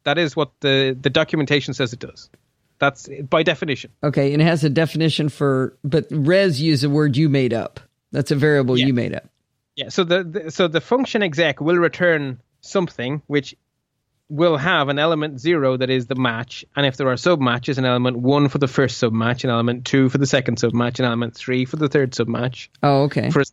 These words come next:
Speaker 1: many sub-matches as there are. That is, that is
Speaker 2: Okay.
Speaker 1: the rule, and you can name it whatever you like, but it will have an element zero, an element one, and so forth.
Speaker 2: Okay.
Speaker 1: Or it will be null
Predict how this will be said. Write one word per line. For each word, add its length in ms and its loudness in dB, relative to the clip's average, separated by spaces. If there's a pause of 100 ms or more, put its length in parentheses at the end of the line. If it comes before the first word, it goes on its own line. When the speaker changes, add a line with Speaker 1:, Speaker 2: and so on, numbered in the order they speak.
(140)
Speaker 1:
many 100 0
sub-matches 520 0
as 100 -2
there 140 0
are. 140 -2
That 180 0
is, 300 -4 (260)
that 180 2
is 80 2
Speaker 2:
Okay. 60 2
Speaker 1:
the 80 0
rule, 260 2
and 100 -8
you 80 -4
can 260 -2
name 260 4
it 100 0
whatever 240 0
you 140 -2
like, 220 -2
but 120 -4
it 100 -8
will 240 2
have 340 0
an 100 -2
element 340 -2
zero, 300 2
an 60 -2
element 300 -2
one, 240 2
and 140 -2
so 120 -6
forth. 320 -18 (120)
Speaker 2:
Okay. 340 0 (720)
Speaker 1:
Or 160 4
it 60 2
will 140 4
be 120 2
null 560 2